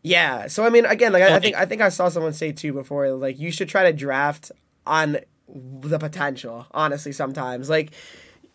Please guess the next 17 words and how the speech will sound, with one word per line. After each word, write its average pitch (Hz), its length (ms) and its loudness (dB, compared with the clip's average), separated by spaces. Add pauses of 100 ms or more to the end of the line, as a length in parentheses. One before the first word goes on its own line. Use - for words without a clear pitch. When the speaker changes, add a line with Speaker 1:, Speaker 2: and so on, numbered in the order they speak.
(140)
Speaker 1:
'cause 185 160 -6
you 214 100 -2
can't, 240 300 6
like, 202 360 -2
you 185 300 -4
gotta 262 240 8
think 226 240 2
that 208 80 0
this 190 160 -2
player 202 240 6
is 180 80 4
gonna 180 140 4
be 165 100 -2
getting 175 480 2
better 147 260 2
every 127 280 -2
year. 120 320 -6